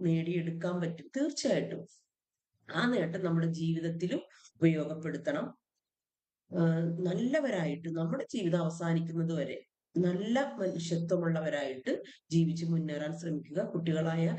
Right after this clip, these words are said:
നിങ്ങളിലൂടെയാണ് ഞങ്ങളുടെ സ-, സന്തോഷവും സമാധാനവും ഒക്കെ നിലനിൽക്കുന്നത്. അപ്പൊ ഞങ്ങൾ നിങ്ങൾക്കും സമാധാനം തരാൻ ബാധ്യസ്ഥരാണ്.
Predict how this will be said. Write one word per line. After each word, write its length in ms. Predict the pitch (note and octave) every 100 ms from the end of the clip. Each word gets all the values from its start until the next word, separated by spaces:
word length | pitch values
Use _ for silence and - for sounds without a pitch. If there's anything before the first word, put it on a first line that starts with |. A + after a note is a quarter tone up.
| - -
നിങ്ങളിലൂടെയാണ് 960 | E3 F3+ E3+ F3 F3+ F3+ F#3 D#3+ E3 E3+
ഞങ്ങളുടെ 540 | G3+ E3+ D#3 D3+ E3 -
സ-, 280 | - - E3+
സന്തോഷവും 640 | E3 D#3 D#3 D#3 G3+ D#3
സമാധാനവും 680 | - D#3 D#3 D3+ D#3+ F3 E3+
ഒക്കെ 100 | E3
നിലനിൽക്കുന്നത്. 800 | E3+ D3 C#3+ C#3 - C#3 B2+ G#2+ - -
അപ്പൊ 140 | - G#3
ഞങ്ങൾ 320 | F3+ D3+ A#3
നിങ്ങൾക്കും 460 | B3+ F#3+ F3 G#3
സമാധാനം 600 | - A#3 A3 G#3+ G#3+ A3
തരാൻ 240 | A#3+ A#3 A#3
ബാധ്യസ്ഥരാണ്. 920 | A#3+ G3+ G3 G3 A3+ A3+ F3+ F#3+ -